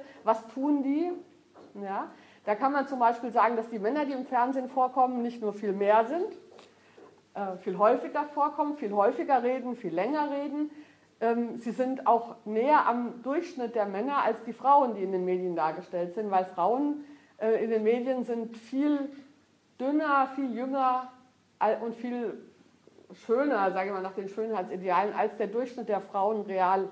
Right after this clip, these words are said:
ist. Das heißt, auch das ist niemals eine, ähm, im, im Einzelfall sexistische Handlung zu sagen, also du Moderatorin, du bist jetzt sechzig, vielleicht wird's Zeit, mal irgendwie einen anderen Job anzunehmen und nicht mehr dauernd vor der Kamera zu stehen.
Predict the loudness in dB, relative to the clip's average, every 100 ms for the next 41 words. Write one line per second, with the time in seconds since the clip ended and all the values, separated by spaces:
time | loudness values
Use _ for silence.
0 | -6 -8 -8 -14 -20 -20 _ _ -20 -14
1 | -6 2 4 2 -6 -20 -2 4 4 4
2 | 0 0 -8 -12 -8 0 2 4 4 2
3 | 2 0 2 2 -2 -4 -14 -20 _ _
4 | -8 -8 -8 -10 -16 -20 _ _ -4 -2
5 | -2 2 4 4 2 -2 2 2 0 -6
6 | -10 -10 -12 -8 -4 -2 -2 -6 -6 -6
7 | -2 2 4 2 -2 -4 -10 -20 -4 2
8 | 4 2 0 2 2 2 2 0 2 2
9 | 4 0 -2 -2 -2 -4 -2 -2 -4 -10
10 | -10 -4 0 0 0 -4 -4 -6 0 0
11 | 0 -2 0 0 -2 -4 -8 -8 -6 -4
12 | -4 -2 2 0 2 -2 -2 -6 -4 -4
13 | -6 -8 -8 -4 -2 0 0 -2 -2 0
14 | 0 0 -2 0 0 -2 -10 -8 -6